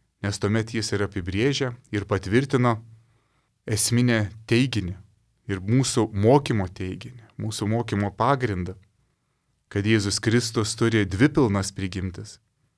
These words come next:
dieviškąją ir žmogiškąją. Ir jos abidvi susivienijusios yra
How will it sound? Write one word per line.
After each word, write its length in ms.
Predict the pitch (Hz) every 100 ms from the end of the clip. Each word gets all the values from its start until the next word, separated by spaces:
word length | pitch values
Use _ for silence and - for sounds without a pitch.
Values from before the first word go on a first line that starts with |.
| _ _ -
dieviškąją 840 | 87 110 113 110 - 104 101 95 - _ _ _ _ _
ir 200 | 98 104
žmogiškąją. 880 | 95 - - 101 110 95 - - 98 - _ _ _ _ _ _ _
Ir 100 | 95 98
jos 200 | 95 98
abidvi 360 | 87 123 151
susivienijusios 1120 | 139 120 - 101 120 123 110 101 - 98 - 101
yra 300 | 98 107